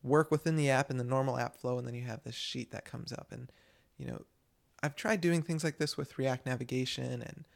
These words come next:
uh, different modal screens, but it never quite worked the same because the sheet would then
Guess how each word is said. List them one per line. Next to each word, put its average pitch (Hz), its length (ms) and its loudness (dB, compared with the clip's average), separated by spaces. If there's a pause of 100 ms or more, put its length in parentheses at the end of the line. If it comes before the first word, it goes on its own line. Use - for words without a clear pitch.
(280)
uh, - 160 -8
different - 280 -6
modal 147 240 2
screens, 143 380 -2
but 139 120 0
it - 80 -2
never 170 200 -2
quite 139 340 2 (160)
worked - 240 -4
the - 80 -10
same 127 320 -2
because 117 440 -6 (500)
the 139 100 2
sheet - 380 0
would 135 240 0
then 123 380 0